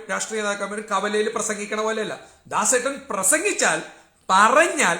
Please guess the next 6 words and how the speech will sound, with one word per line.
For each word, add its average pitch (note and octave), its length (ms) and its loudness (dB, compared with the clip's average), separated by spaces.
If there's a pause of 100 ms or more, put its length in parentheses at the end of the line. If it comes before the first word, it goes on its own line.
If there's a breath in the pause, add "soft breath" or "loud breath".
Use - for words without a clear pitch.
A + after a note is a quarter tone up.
അത് D#3 160 -8
ചെയ്തിരിക്കും. B2 540 -10 (1000)
ചെയ്യാൻ D#3+ 300 -4
പറ്റുന്നതേ D#3 540 -10 (160)
പറയൂ, E3 360 -8 (680)
പറഞ്ഞാൽ C#3+ 440 -10